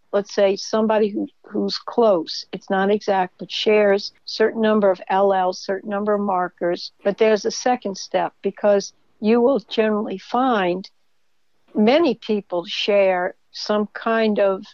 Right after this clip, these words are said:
you know, commonality or have. There are some very common markers that lots of people have, and there's some rare markers. So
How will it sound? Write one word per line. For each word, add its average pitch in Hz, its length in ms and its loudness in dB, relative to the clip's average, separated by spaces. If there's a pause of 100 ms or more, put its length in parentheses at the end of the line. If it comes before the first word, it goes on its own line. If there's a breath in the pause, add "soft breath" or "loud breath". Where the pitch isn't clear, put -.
(120)
you 214 60 -4
know, 196 120 -2
commonality 202 800 2
or 190 60 2
have. 233 460 -2 (260 soft breath)
There 220 160 2
are 208 80 0
some 220 300 -4
very 208 320 2
common 254 500 -2
markers 170 640 -6
that 185 160 0
lots 226 320 -2
of - 80 -6
people 196 340 -4
have, 196 360 2
and 254 100 -2
there's 220 180 0
some 226 180 0
rare 247 220 2
markers. 170 540 -4
So 202 300 2